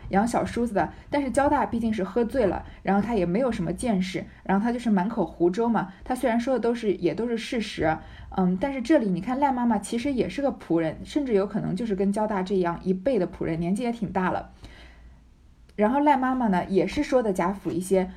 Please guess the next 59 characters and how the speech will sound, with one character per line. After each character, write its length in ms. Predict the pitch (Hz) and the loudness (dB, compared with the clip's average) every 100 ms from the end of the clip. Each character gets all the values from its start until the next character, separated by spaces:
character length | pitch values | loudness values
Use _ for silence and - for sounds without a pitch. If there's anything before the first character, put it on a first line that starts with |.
| - | -10
不 100 | - | -4
符 240 | 269 - 165 | -4 0 -2
合， 520 | - 165 170 185 185 | 2 4 4 4 0
嗯， 400 | 180 170 170 165 - - - - - - - - | -2 0 -2 -4 -8 -16 -20 -20 -20 -20 -20 -6
规 200 | - 254 | -2 0
矩 180 | 254 220 | 0 0
的 200 | 165 160 | 0 0
一 100 | 214 | 0
些 480 | 196 214 202 196 - - - | 0 2 4 4 0 -10 -6
这 120 | 240 | -2
个 80 | 214 | 0
不 160 | 262 | 2
好 200 | 320 185 | 2 0
的 60 | - | -2
事 160 | - | -2
情， 180 | 196 175 | -2 -2
但 120 | 202 262 | -2 -2
是 100 | 254 | 0
赖 140 | 277 | 0
妈 160 | 247 254 | 0 0
妈 100 | 233 | 0
讲 200 | - 196 | -2 -2
话 160 | 220 | -4
非 180 | - 285 | -2 -4
常 160 | 277 190 | -2 0
的 80 | |
有 100 | 180 | 0
分 240 | - 208 208 | -2 -2 -2
寸， 260 | 214 208 - - - | 0 -4 -6 -14 -4
而 140 | 214 | 0
且 80 | 214 | 0
她 140 | - | -2
一 160 | - 220 | -6 -4
下 160 | 240 269 | 0 0
就 140 | 233 | 0
能 180 | 180 196 | 0 0
点 300 | 196 202 160 160 | 0 0 0 -2
出 180 | 233 | -4
这 100 | 226 | 0
个 80 | 208 | 0
问 180 | 202 240 | 0 0
题 120 | 208 | 0
的 80 | 160 | 0
要 200 | 208 254 - | 2 2 2
害 200 | 208 180 | 0 -2
重 220 | 240 185 | 0 -2
心， 200 | 185 202 | 0 0
就 80 | 208 | 0
能 120 | 214 | 0
讲 140 | 214 | 0
到 120 | 175 | 0
点 260 | 196 202 - | 0 -2 -4
子 80 | 185 | -4
上， 240 | 190 - - - - | -2 -2 -6 -14 0
也 120 | 190 | 0
不 140 | 180 202 | 2 0
会 160 | 277 | 2
让 180 | 277 247 | 2 2
人， 240 | 175 160 | 2 -2